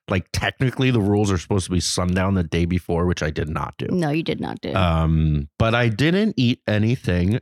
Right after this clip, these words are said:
Speaker 1: except for coffee until it was, like, five-ish
Speaker 2: Mm-hmm.
Speaker 1: that we had our traditional breakfast, bagels, lox,
Speaker 2: Yeah.
Speaker 1: whitefish, tuna salad, egg salad. I made a vegan quiche.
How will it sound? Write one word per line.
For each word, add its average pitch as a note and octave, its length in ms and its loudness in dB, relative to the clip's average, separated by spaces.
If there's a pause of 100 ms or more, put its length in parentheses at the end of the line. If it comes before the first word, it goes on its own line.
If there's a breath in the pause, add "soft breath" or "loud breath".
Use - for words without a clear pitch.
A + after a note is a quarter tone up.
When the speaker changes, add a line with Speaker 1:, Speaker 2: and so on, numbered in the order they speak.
Speaker 1:
except G2 440 -2
for B2+ 120 -2
coffee F2+ 600 -2 (400)
until F2+ 720 0 (160)
it - 40 -2
was, F2 120 0
like, G2 100 -2
five-ish D#2 720 -4
Speaker 2:
Mm-hmm. F3+ 420 2 (200)
Speaker 1:
that E2+ 100 2
we E2+ 80 2
had F#2+ 220 2
our G#2+ 320 0 (400)
traditional G2 920 0 (460)
breakfast, F2 840 -2
bagels, F2 540 0
lox, D#2+ 560 -2 (140)
Speaker 2:
Yeah. G3+ 160 0
Speaker 1:
whitefish, E2+ 560 -2
tuna G2+ 320 0
salad, D#2 420 -4 (320)
egg A2 240 0
salad. D2 400 -2 (180 soft breath)
I - 60 -4
made F#2+ 220 2
a F2 40 2
vegan G2+ 520 0
quiche. - 520 -2